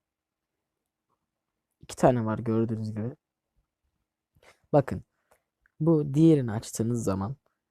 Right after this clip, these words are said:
burada ne der? Gizlilik politikası der, değil mi? Bu sorunu herkes yaşıyor. Yanlış bir şey yapıyorsunuz. O yüzden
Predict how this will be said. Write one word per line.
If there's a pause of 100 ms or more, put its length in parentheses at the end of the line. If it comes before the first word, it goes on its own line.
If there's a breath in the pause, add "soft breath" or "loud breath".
(340)
burada (840)
ne
der? (760)
Gizlilik
politikası
der, (100)
değil
mi? (380)
Bu
sorunu (320)
herkes
yaşıyor.
Yanlış
bir
şey
yapıyorsunuz.
O
yüzden